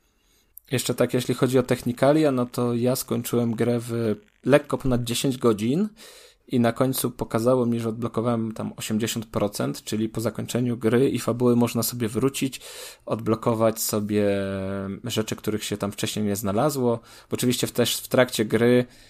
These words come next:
zdobywamy nowe umiejętności i że, mm, możemy się wrócić do po-, wcześniej odwiedzonych planż, użyć tych nowych umiejętności, żeby coś tam sobie jeszcze znaleźć. E, więc jest też troszkę takiej znajdźkowej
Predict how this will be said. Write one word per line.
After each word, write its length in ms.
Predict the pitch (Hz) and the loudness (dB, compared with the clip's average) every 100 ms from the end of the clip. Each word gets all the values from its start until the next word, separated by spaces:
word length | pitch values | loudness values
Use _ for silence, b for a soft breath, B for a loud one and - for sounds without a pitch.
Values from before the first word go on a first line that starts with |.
| b - | b -10
zdobywamy 600 | 110 110 110 113 117 110 | -2 2 2 4 4 6
nowe 260 | 110 110 | 4 6
umiejętności 920 | 107 107 104 - 117 127 - 170 214 - _ | 4 4 2 0 0 0 -4 -2 -2 -6 _
i 120 | 117 | -4
że, 160 | 110 110 113 - - | 0 -2 -2 -8 -4
mm, 520 | 113 107 107 107 107 - - | 0 2 2 2 -2 -6 -2
możemy 280 | 123 120 123 | 0 2 2
się 100 | 120 | 2
wrócić 360 | 120 160 160 113 | 2 2 0 0
do 120 | 110 | 0
po-, 160 | 117 107 | 0 -6
wcześniej 420 | - 143 - 127 | -2 0 0 -2
odwiedzonych 520 | 110 110 120 113 107 | 0 0 0 -2 -4
planż, 560 | - 107 123 160 156 - | -2 0 0 -2 -6 -10
użyć 300 | - 123 127 | -2 -2 -2
tych 160 | 117 113 | -4 -4
nowych 320 | 117 113 - - | -4 -6 -10 -6
umiejętności, 560 | 120 110 107 123 123 120 | -2 0 -2 -4 -4 -4
żeby 240 | 107 110 | -4 -4
coś 260 | 104 160 - | -4 -4 -4
tam 160 | 117 110 | -4 -4
sobie 240 | 113 113 | -2 0
jeszcze 260 | 107 - 107 | 0 -2 -2
znaleźć. 580 | 107 110 135 165 - B B B B B - | -2 2 2 0 -6 B B B B B -16
E, 380 | - 113 113 117 | -8 -6 -4 -4
więc 260 | 180 208 214 | -4 -2 -2
jest 180 | - | -2
też 160 | 165 160 | -2 -2
troszkę 320 | - 135 - | -4 -4 -4
takiej 260 | - - 107 | -4 -2 -2
znajdźkowej 600 | 107 104 - 104 95 | 0 -2 -4 -2 -2